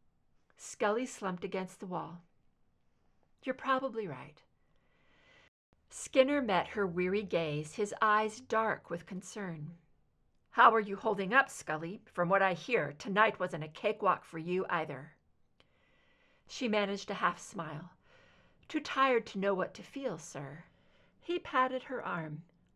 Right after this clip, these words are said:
"Why don't you let your mother drive you home? Get some rest. I doubt Agent Mulder will even miss you." Scully looked down at the faux granite floor of the hospital corridor, blinking back tears.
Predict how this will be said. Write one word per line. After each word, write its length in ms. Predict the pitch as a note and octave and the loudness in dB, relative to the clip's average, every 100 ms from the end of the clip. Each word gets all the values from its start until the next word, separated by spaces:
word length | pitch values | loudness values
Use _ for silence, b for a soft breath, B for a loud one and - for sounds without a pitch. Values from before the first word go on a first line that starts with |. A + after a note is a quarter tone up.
| _ _ - | _ _ 0
"Why 160 | D4 | 0
don't 300 | D4+ B3 A#3+ | 4 4 4
you 100 | F#3 | -2
let 240 | E3+ E3 - | 0 -2 -2
your 100 | F3 | -2
mother 380 | F3+ F#3 D#3 | 0 0 0
drive 260 | D3+ F3 E3+ | -4 -4 -4
you 100 | E3+ | -4
home? 480 | - E3+ D3 C#3 C#3+ _ _ | -2 0 0 -4 -8 _ _
Get 200 | - C#4+ | 0 0
some 160 | D4 B3 | -2 -6
rest. 420 | A#3 - - - _ b b b b | -4 -6 -10 -20 _ b b b b
I 80 | G3+ | -8
doubt 300 | F#3+ D4 D#4 | 0 0 0
Agent 340 | C4+ C4+ C4+ G3 | -4 -8 -8 -6
Mulder 420 | G3 A#3+ E3+ D#3 | -4 -2 -2 -4
will 140 | F3 - | -4 -4
even 320 | A3 A#3+ A#3 | 0 0 0
miss 260 | C#4 D4 - | -2 -4 -8
you." 220 | C#3 D3 - _ _ b b b b b b b - | -10 -10 -16 _ _ b b b b b b b -20
Scully 480 | - B3 A#3+ C#4+ | -10 -6 -4 -2
looked 260 | C#4+ C#4+ - | -2 -4 -4
down 240 | G#3 G3 | -2 0
at 120 | F#3 F3+ | 0 -4
the 80 | |
faux 420 | F3 - F#3+ G#3+ G3+ | -8 0 2 4 2
granite 360 | F3+ G#3 B3 | 0 -2 -6
floor 240 | - G#3 G#3 | -4 -2 -2
of 80 | |
the 60 | G#3 | -6
hospital 520 | - C4 C4 - A3 | -8 -8 -8 -12 -10
corridor, 600 | G#3 - C#4 G#3+ D3+ D3+ F3+ | -10 -8 -6 -4 -4 -4 -6
blinking 360 | F#3+ F#3+ A3 | -6 -6 -6
back 260 | G#3 G#3 - | -6 -6 -10
tears. 580 | - A#3+ F#3 F3 - | -16 -14 -14 -16 -18